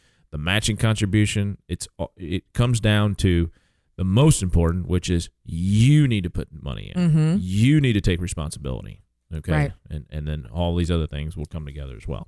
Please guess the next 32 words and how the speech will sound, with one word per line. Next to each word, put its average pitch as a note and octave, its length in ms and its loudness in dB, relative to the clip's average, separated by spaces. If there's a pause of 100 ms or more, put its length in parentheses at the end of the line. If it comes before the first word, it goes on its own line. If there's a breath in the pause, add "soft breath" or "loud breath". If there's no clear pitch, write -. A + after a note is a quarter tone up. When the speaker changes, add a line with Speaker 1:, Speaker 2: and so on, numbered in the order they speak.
Speaker 2:
And D3 140 0
the - 80 -2
earlier F#3+ 360 0
you G#3 60 2
start A3+ 240 -2
doing B3+ 260 2
that. C3+ 260 0 (640)
Speaker 1:
Yes. F#2 600 2
Speaker 2:
<laughs> - 20 0
Yeah, F3 240 0
so - 320 0
Speaker 1:
But G#3 100 4
Speaker 2:
important. - 600 -2
Speaker 1:
and A#2 320 -2
here's, C#3+ 240 4
but A2 180 0
here's C3+ 180 4
another A2+ 240 0
thing D2+ 300 -4
is D2+ 220 -8 (500)
being A#2+ 320 2
realistic. F2 600 0
Speaker 2:
Mm-hmm. F3+ 400 4 (400)
Mm-hmm. D#3+ 200 4
Speaker 1:
Being C#3+ 320 2
realistic A2 600 4
about F2+ 520 0 (100)
things, A2+ 460 -2
and F2 240 0
probably A2 440 2
<laughs> - 60 2
the G2 60 -2